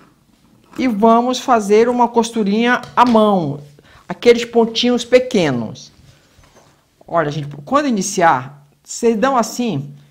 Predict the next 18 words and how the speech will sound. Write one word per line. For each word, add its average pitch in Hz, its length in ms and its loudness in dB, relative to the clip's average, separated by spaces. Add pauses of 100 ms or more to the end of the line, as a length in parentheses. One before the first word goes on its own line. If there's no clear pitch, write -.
(600)
uma 190 220 -4
folguinha 208 480 0
aqui 247 280 -4
de 196 140 -4
menos 311 380 -2
de 285 80 -4
um 285 40 -6
centímetro, 151 680 -6
tá? 220 180 0
Um, 254 320 -6
não 285 160 -6
dá 302 160 2
mais 311 220 -2
de 262 80 -8
um 269 60 -10
centímetro 214 500 -6
pra 175 80 -4
costurar. 160 640 -8